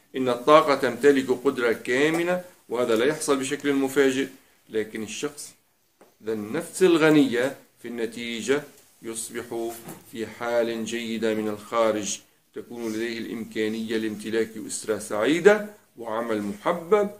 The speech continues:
وإمكانيات مادية جيدة ومتصاعدة. إن الشخص الذي يفتقد السعادة الداخلية والذي فقد الحب في نفسه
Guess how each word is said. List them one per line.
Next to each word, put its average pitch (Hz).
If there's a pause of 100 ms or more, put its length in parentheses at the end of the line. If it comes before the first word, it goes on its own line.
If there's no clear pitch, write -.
(180)
وإمكانيات 110
مادية 107
جيدة 170
ومتصاعدة. 180 (400)
إن 120
الشخص 202
الذي 156 (380)
يفتقد 151
السعادة 190
الداخلية 147 (240)
والذي 117
فقد 165
الحب 220 (340)
في 226
نفسه 147